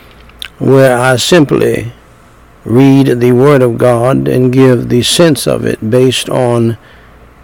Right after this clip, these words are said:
an authoritative commentary source, such as the Bible Knowledge Commentary and or the Matthew Henry Commentary.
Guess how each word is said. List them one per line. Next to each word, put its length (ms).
an 300
authoritative 800
commentary 800
source, 680
such 400
as 340
the 120
Bible 560
Knowledge 600
Commentary 920
and 380
or 240
the 120
Matthew 720
Henry 440
Commentary. 960